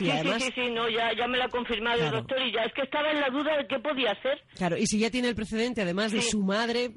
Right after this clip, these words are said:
Speaker 1: de
Speaker 2: Sí.
Speaker 1: su madre que también padeció lo mismo, no
Speaker 2: Sí.
Speaker 1: podemos dejarlo porque el doctor, in-, si hay algo en lo que insiste, es que los pies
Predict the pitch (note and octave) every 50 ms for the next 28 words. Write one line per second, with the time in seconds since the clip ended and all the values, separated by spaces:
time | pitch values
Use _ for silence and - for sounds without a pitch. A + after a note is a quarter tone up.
0 | - - - E3 - D3+ D3 E3 D#3+ E3+ F#3 G3+ F#3 F#3+ E3+ F3 F3+ F#3+ F#3+ F3
1 | F#3 F3+ F#3 F3 - G3 G3 F#3+ G3 G3+ G#3 G#3+ G3 A3 A#3+ A#3 A3 G#3 G3+ G3
2 | F3+ G#3+ G#3+ A3 A3+ A#3 A#3 A#3 G#3+ - A#3+ C4 C#4 C4+ A#3+ G3 G#3 F#3+ - F3+
3 | G3 F#3 G3 F#3+ - A#3+ A#3 A#3 - - C#4 C4+ C4 - - - D4 D#4 D4+ C4+
4 | A#3+ G3 F3+ E3+ F3+ F3+ F3+ F#3 E3 G3+ G#3 G3+ G3+ F#3+ - D#4 D#4+ D4 - -
5 | D#4 D#4 - - - - - - - - - - - A#3 A3 - - - - D#3+
6 | D#3 D#3 D#3 - - A#3+ B3+ C#4 D4+ D4 - -